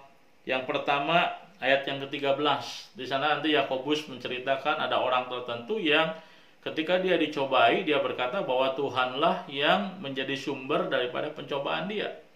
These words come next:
Padahal Tuhan tidak mencobai manusia, tidak menjerat manusia supaya mengalami masa-masa yang sukar yang membuat dia celaka. Tidak.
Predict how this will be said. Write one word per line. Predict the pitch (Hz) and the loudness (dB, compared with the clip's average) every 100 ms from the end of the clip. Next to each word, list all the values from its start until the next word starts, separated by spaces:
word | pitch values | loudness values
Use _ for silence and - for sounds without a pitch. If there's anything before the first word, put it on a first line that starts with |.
| - - - - - - _ - | -20 -20 -20 -20 -20 -20 _ 0
Padahal | 139 185 247 233 | 2 6 6 6
Tuhan | 208 208 233 | 4 4 4
tidak | 185 160 151 | 4 4 4
mencobai | 147 143 147 135 151 220 190 156 | 0 -2 -2 4 4 4 0 -4
manusia, | 139 135 190 196 - 135 113 101 101 - - | -2 -2 -2 -4 -4 0 0 2 0 -2 -4
tidak | 156 170 196 180 | -2 0 0 0
menjerat | 147 120 113 113 175 156 143 | -4 -4 -4 2 2 2 -4
manusia | 123 156 170 - 120 110 139 | -6 -4 -6 -6 0 2 2
supaya | 151 - 127 139 156 | -2 -4 0 0 0
mengalami | 131 120 110 110 113 156 170 - - - | -4 -4 0 0 0 -2 -4 -10 -20 -16
masa-masa | - 110 - 110 110 107 160 151 | -8 -6 -2 -2 -2 -2 0 0
yang | 120 104 | 0 -4
sukar | 113 113 160 160 | -8 -2 0 0
yang | 123 | -2
membuat | 107 107 139 - | -6 -2 -2 -2
dia | 117 | -6
celaka. | - 120 131 143 - - - - | -6 -2 0 0 -2 -4 -6 -14
Tidak. | 110 131 | -6 -4